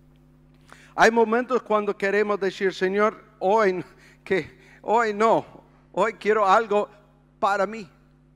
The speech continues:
Estuvimos, le, le, en, en, en Buenos Aires comenzando una, un proyecto enorme, m-, m-, millones de dólares para la construcción, y, y, y no éramos una gran congregación, y era un desafío enorme.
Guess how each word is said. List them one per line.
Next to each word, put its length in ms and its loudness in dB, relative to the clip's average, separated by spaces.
Estuvimos, 800 2
le, 280 -6
le, 600 -2
en, 240 -4
en, 180 -2
en 140 -2
Buenos 340 2
Aires 440 -4
comenzando 800 -2
una, 420 -2
un 180 -6
proyecto 580 -2
enorme, 500 -2
m-, 160 -10
m-, 600 -16
millones 460 0
de 100 -2
dólares 340 -2
para 220 0
la 140 -2
construcción, 800 -10
y, 100 -6
y, 640 0
y 20 -2
no 160 0
éramos 300 2
una 180 2
gran 480 0
congregación, 1040 -2
y 80 -2
era 140 -2
un 120 -4
desafío 640 -4
enorme. 800 -8